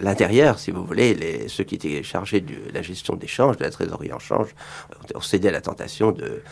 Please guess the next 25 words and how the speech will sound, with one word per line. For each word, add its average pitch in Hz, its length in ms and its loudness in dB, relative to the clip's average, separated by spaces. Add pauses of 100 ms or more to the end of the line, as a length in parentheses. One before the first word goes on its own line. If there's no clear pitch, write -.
(220)
spéculer 98 340 -4
pour - 140 -4
leur - 220 -6
compte. 135 300 6
En - 120 0
plus, - 400 -2
certaines 87 380 -4
banques 98 240 -2 (120)
se - 180 -14
sont - 120 -8
prêtées - 300 -6
au, - 120 -6 (120)
à - 100 -12
l'opération, - 400 -6
apparemment. - 440 -4 (760)
Mais 101 340 8
ce, 127 240 4
ce 123 140 2
qu'il 117 180 2
faut 104 160 4 (100)
quand 113 100 4
même 113 160 8
réhabiliter, 110 560 4
c'est 110 280 2 (420)
que 113 360 10